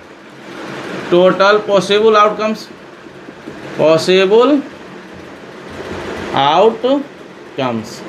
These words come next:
ठीक है। तो हमारा favorable outcome कितने, कितने हमारे prime number है? एक, दो, तीन,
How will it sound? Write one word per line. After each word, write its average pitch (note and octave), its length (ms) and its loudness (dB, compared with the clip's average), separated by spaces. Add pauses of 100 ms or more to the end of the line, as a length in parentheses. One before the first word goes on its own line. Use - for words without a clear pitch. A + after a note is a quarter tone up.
(160)
ठीक F#3+ 260 2
है। C4+ 160 4 (500)
तो E3 60 -4
हमारा F#3+ 440 4
favorable G#3+ 600 2
outcome A#3 460 2
कितने, A3+ 340 -4
कितने A3+ 380 -4
हमारे A#3+ 340 2
prime A#3 260 2
number G#3+ 280 0
है? G3+ 220 4
एक, F#3 180 -6
दो, A3 200 2
तीन, A#3+ 520 0